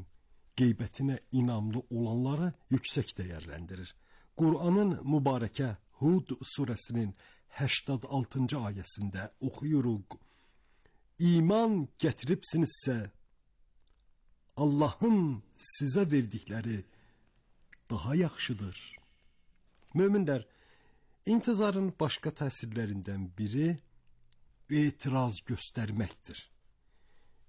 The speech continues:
İntizarda olan şəxs vəziyyətin yaxşı olmadığı şəraitdə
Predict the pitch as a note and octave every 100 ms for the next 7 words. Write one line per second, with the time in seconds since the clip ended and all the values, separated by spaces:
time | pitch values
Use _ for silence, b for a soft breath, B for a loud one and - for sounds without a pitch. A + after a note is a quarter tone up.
0 | - D#3 D3+ - C3 D#3 D3 B2+ E3 C3
1 | A2+ G2 - B2+ C#3 D3 - - - -
2 | - - _ - G#2 A2+ C3+ A2 A2 B2
3 | - E3 D#3+ A#2 A2+ A2+ - - D#3+ -
4 | D3+ D3 A#2+ G2+ F#2 - F#2+ F#2+ - G2
5 | G2 F#2 F#2+ - _ - C3+ F3